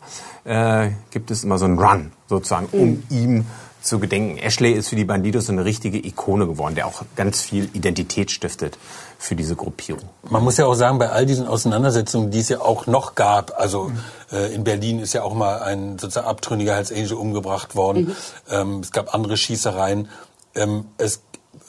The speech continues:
Speaker 3: viele von diesen Fällen werden ja auch nie aufgeklärt. Bei vielen ist ja völlig unklar, auch wer dann letztendlich die Täter waren. Alle ahnen es, aber bei vielen, so hier ist ja alles klar. Hier ist
Speaker 2: Mhm.
Speaker 3: es eins zu eins. Das ist Hells Angels gegen Bandidos, Bandidos gegen Hells Angels.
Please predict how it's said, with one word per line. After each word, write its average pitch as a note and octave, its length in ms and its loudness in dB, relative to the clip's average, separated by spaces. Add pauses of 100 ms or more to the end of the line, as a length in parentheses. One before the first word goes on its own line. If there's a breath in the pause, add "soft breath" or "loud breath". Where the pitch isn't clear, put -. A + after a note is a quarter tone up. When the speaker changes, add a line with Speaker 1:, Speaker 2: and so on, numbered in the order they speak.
(520)
Speaker 3:
viele D#3 300 2
von D3 160 2
diesen B2 180 -2
Fällen C3 360 0
werden A#2 120 2
ja A#2+ 100 0
auch G#2 80 0
nie A#2+ 140 0
aufgeklärt. - 680 -6 (280)
Bei G2+ 160 0
vielen B2+ 280 0
ist A#2+ 120 -2
ja B2+ 140 2
völlig A2+ 320 -2
unklar, A#2+ 480 2
auch G2+ 160 0
wer G2+ 140 2
dann G2+ 320 0
letztendlich A#2+ 640 0
die G#2+ 120 -8
Täter A2 320 -2
waren. G2 200 0
Alle G2+ 360 -4
ahnen A2+ 260 0
es, C3 160 -2
aber G2+ 180 0 (220 loud breath)
bei G#2+ 100 -2
vielen, A2+ 260 -2 (140 loud breath)
so - 140 -2
hier A#2+ 240 4
ist D3 100 0
ja - 100 0
alles C3+ 280 2
klar. - 320 2 (180 loud breath)
Hier C#3 160 4
ist C#3+ 80 8
Speaker 2:
Mhm. D3+ 60 6
Speaker 3:
es D3 80 4
eins C#3 300 4
zu - 100 4
eins. G#2 260 -2
Das G#2 140 -2
ist A2 100 0
Hells A#2 240 2
Angels C3+ 340 2
gegen A#2+ 180 2
Bandidos, B2 440 4
Bandidos A#2 480 2
gegen A2 160 0
Hells G2+ 220 -2
Angels. F2+ 380 -8